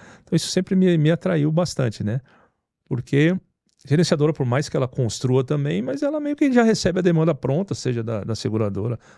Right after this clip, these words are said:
ou do próprio corretor, ou do próprio cliente, e faz a coisa, né? Executa ali o trabalho. O corretor, eu vejo que ele tem essa oportunidade de realmente ser a, o consultor direto ali, de construir junto com o segurado, coisas novas, mudar, transformar,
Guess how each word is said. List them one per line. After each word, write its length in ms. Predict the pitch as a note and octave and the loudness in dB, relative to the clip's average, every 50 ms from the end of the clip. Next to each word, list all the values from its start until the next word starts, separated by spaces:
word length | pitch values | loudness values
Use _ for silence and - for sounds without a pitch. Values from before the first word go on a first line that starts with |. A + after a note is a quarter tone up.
| _ _ | _ _
ou 80 | - G2+ | -4 -4
do 80 | G#2 | -2
próprio 240 | - B2 A2+ A#2+ - | 0 0 -2 0 -2
corretor, 320 | A#2 G#2+ G#2 - C3 C3 | -4 -4 -2 0 2 2
ou 60 | B2 G#2 | 2 0
do 60 | G#2 | 0
próprio 260 | - A2 A2 - - | -2 -2 -2 -2 -4
cliente, 480 | - C3 A2 A2 B2+ D#3+ D#3 - - _ _ _ _ _ _ _ _ _ _ _ | -4 -2 -2 0 0 -2 -2 -4 -12 _ _ _ _ _ _ _ _ _ _ _
e 160 | D#4+ D#4+ E4 | 4 4 4
faz 320 | D#4+ - - F#3 E3+ F3 G3 | 4 2 0 0 2 2 0
a 60 | G3 | -2
coisa, 400 | - - F#3 E3+ F3+ F3+ G#3+ G#3 | 0 2 2 4 4 4 4 4
né? 160 | E3+ D3 D3+ | 4 4 4
Executa 560 | D3+ B2+ F#3+ F#3+ - - - F#3+ G3 - - | 4 4 4 2 2 2 2 2 2 2 0
ali 100 | B2 G#2+ | 0 2
o 60 | A#2 A2 | 2 2
trabalho. 400 | B2 A#2+ A#2 G2+ F#2 F#2 - - _ _ _ _ _ _ _ _ _ _ _ _ _ _ | 0 0 0 -2 -4 -6 -8 -12 _ _ _ _ _ _ _ _ _ _ _ _ _ _
O 40 | - | 2
corretor, 320 | D3+ D3 D3 C#3+ E3 E3 | 4 4 4 4 4 2
eu 60 | F3+ E3+ | 4 4
vejo 260 | C#3 C3+ D3 D#3 D3+ | 4 2 2 2 0
que 140 | D3+ - E3 | 0 0 2
ele 120 | D#3+ E3 | 2 2
tem 220 | D3 - - C#3 C3+ | -2 0 0 2 2
essa 140 | C#3+ - - | 2 2 0
oportunidade 540 | C#3 - C3+ B2+ A#2+ G#2+ A2+ B2 D3 D3+ C#3 | -2 0 2 2 2 2 0 0 0 0 0
de 120 | B2 B2+ C#3 | 2 4 4
realmente 540 | C3 C#3+ D3+ B2+ G#2+ A2 C3+ C3+ - E3+ | 6 6 4 4 2 0 0 0 0 -2
ser 540 | C3+ - - - - - A#2+ B2 C#3 D#3 D#3+ | -2 -2 -4 -8 -4 -2 0 2 2 2 2
a, 200 | E3 - E3+ D#3 - _ - - _ _ _ _ _ | 0 0 -2 -4 -8 _ -20 -20 _ _ _ _ _
o 120 | _ - - | _ -8 -8
consultor 640 | - - D#3+ F#3 - - G3 - - - D#3 E3+ | -4 -2 -2 0 0 0 -2 -4 0 2 2 4
direto 420 | D#3 D#3+ D#3 C#3 C3+ C3+ C3 - A2+ | 6 6 6 6 4 2 0 -2 -4
ali, 180 | G#2 A2+ A2+ | -2 -2 -2
de 80 | G#2+ A2 | -4 -4
construir 600 | - _ - D#3+ D#3 - - - D3 C#3 C#3+ C#3+ | -6 _ 2 2 2 2 2 2 4 6 6 4
junto 280 | B2+ G#2+ A#2 C3+ D3 - | 4 4 2 2 2 2
com 100 | - B2 | -2 -4
o 20 | |
segurado, 840 | - - C3 A#2+ - - - - - - B2 - A2+ - G#2+ - - | -2 -2 -2 -2 -2 -4 -2 -4 -4 -2 -2 -4 -4 -4 -8 -10 -6
coisas 300 | _ G#2 G#2 G#2 G2+ F2+ | _ -4 -2 -2 -2 -4
novas, 260 | E2+ F#2+ A2+ A2 G#2 | -4 -4 -4 -4 -2
mudar, 540 | G#2 A#2+ C3+ A#2+ F#2 G#2+ G2 G2+ A2 A#2 G2+ | 0 0 0 0 0 0 0 0 0 0 -2
transformar, 800 | - B2 A#2+ A2 - - A2+ G#2 F2+ F2 G#2 A2+ A#2 G#2 - | -2 -4 -6 -4 -4 -4 -4 -4 -4 -6 -6 -6 -6 -8 -10